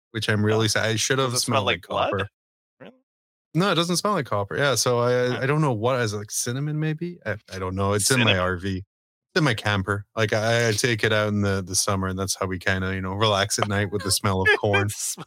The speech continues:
Speaker 2: of corn.
Speaker 1: 'Cause my, well, I bought it. My wife was like, "We don't use candles." And I'm like, "We'll use this candle." And we never did. So I had to put it in the R V to prove a point. Uh,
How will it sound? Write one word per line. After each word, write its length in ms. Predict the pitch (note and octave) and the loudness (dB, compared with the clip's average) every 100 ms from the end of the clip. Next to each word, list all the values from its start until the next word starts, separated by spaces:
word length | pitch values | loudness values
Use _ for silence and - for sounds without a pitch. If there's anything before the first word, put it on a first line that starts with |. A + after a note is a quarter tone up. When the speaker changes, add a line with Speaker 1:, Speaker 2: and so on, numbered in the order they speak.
| - | -6
Speaker 2:
of 80 | D3+ _ - - | -6 _ -20 -10
corn. 340 | A#2+ C3 E3 _ _ _ _ _ | -6 -6 -10 _ _ _ _ _
Speaker 1:
'Cause 100 | D#3 | 0
my, 140 | D3 D3+ | 2 2
well, 160 | D#3+ F3+ | 2 2
I 180 | D#3+ C#3+ | 2 2
bought 200 | F#3 A3+ | 2 2
it. 80 | |
My 80 | C3+ | 2
wife 240 | B2+ D3 D3+ | 2 0 0
was 100 | B2 | -2
like, 180 | A2 - | -4 -4
"We 20 | |
don't 200 | C3+ A2+ | -4 0
use 200 | A#2 D3 | 0 0
candles." 460 | - G2+ F2 E2+ F#2+ | 0 -2 -2 -6 -6
And 80 | |
I'm 40 | G2 | -4
like, 180 | F#2+ - | -4 0
"We'll 100 | A2 | 0
use 300 | G2+ A2 E2 | 2 -2 0
this 180 | G#2+ G2+ | -2 -2
candle." 540 | - E2+ E2 F2 F2 | -4 -10 -8 -6 -4
And 160 | F2+ F2+ | -4 -2
we 80 | |
never 260 | F2+ F#2 E2+ | 0 -2 -2
did. 300 | D#2 F2 E2 | -4 -4 -2
So 80 | F#2+ | -2
I 40 | F2+ | -2
had 80 | |
to 80 | F2+ | -4
put 100 | G2 | -6
it 60 | F#2 | -6
in 80 | F2+ | -4
the 80 | |
R 100 | F2+ | -4
V 120 | F2+ F2 | -2 -4
to 80 | |
prove 280 | E2+ - F#2 | -6 -6 -6
a 40 | F2 | -6
point. 380 | - G2+ G2 - _ _ _ _ A#2+ | -4 -2 -2 -6 _ _ _ _ 0
Uh, 320 | A2 G#2+ | 2 2